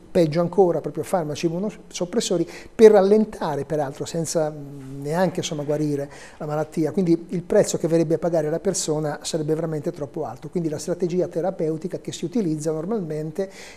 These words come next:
è di sostituire praticamente la funzionalità tiroidea nel momento in cui la tiroide, diciamo, non ce la fa più, altrimenti si sta a-, alla finestra,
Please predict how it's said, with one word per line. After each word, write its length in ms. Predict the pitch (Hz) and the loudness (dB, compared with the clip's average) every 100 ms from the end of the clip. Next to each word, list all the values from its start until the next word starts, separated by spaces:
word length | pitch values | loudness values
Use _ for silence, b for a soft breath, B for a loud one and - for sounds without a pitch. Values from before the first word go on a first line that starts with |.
| B | B
è 160 | - 170 | -2 0
di 540 | 160 202 135 - - - | 4 4 4 -2 -18 -10
sostituire 960 | - - - - - 196 233 214 156 139 | -4 -2 0 -2 0 4 6 6 4 0
praticamente 580 | 127 143 - 147 156 151 | -4 -8 -8 -6 -6 -4
la 80 | 147 | -6
funzionalità 520 | - 160 160 156 151 | -6 -8 -6 -6 -6
tiroidea 800 | 143 - 147 170 214 294 233 - - - | -6 -2 0 4 4 4 2 -2 -10 -8
nel 160 | 180 | -4
momento 400 | 170 226 151 160 | 0 0 -2 -2
in 80 | 170 | -4
cui 120 | 160 | -2
la 100 | 160 | -2
tiroide, 440 | 147 214 135 147 147 | 0 -4 -4 -8 -8
diciamo, 360 | 135 - 147 | -10 -10 -10
non 220 | 147 147 147 | -8 -8 -6
ce 120 | 175 | -8
la 120 | 135 | -8
fa 160 | - - | -14 -18
più, 140 | - - B B | -20 -20 B B
altrimenti 560 | 175 226 196 147 170 | -6 0 0 0 -4
si 160 | 185 - | -4 -6
sta 380 | - - 127 - | -8 -8 -8 -10
a-, 200 | - 151 | -16 -18
alla 200 | - 151 | -14 -14
finestra, 560 | 151 214 143 - - | -8 -6 -6 -8 -12